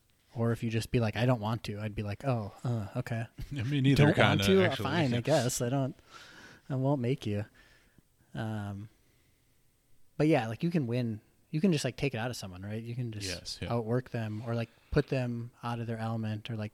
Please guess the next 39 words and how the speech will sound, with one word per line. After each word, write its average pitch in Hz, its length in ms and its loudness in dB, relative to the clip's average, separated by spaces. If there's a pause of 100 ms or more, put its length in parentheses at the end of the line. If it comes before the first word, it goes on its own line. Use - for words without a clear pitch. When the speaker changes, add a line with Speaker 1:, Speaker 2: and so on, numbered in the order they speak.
(160)
Speaker 1:
make 120 240 -4
them 107 320 -6 (760)
not 120 280 -2
think 123 280 -4
about 110 360 -4 (260)
the 110 80 -4
Speaker 2:
Yeah. 104 40 -4
Speaker 1:
sport 110 400 -4
and 101 100 -8
make 104 160 -8
them 110 120 -8
think 117 240 -6
about 110 240 -10
something 131 320 -10
else. 127 180 -6
Speaker 2:
Yeah. 87 120 -8 (880)
My 110 160 2
impression, 104 580 0
and 90 140 -2
this 90 160 -6
might, 87 160 -6
is 85 80 -10
probably 90 220 -4
my 82 100 -6
own 87 180 -4
personal 90 400 -6
bias, 92 320 -2
but, 82 180 -10
like, 82 160 -8
you 87 60 -8
s-, - 240 -10
in, 87 220 -4
like, 82 160 -6
a, 85 80 -2 (120)
a 90 80 -8
lifting 87 360 -4
competition, 85 500 -10
like 82 140 -10
powerlifting, 82 500 -8